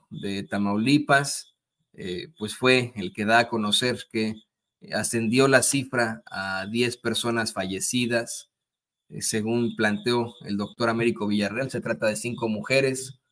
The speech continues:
dos hombres y tres menores de edad. Eh, también dio a conocer que sesenta personas fueron rescatadas, el doctor Américo Villarreal.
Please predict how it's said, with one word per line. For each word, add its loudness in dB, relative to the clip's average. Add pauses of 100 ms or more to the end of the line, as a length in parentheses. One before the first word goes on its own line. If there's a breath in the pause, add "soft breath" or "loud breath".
(320)
dos 2
hombres 2
y -6
tres 0
menores 0
de -6
edad. 4 (760)
Eh, -10 (880)
también 0
dio 2
a -4
conocer -2
que 0
sesenta -2
personas -6
fueron -2
rescatadas, 2 (1120)
el -12
doctor -4
Américo -2
Villarreal. 2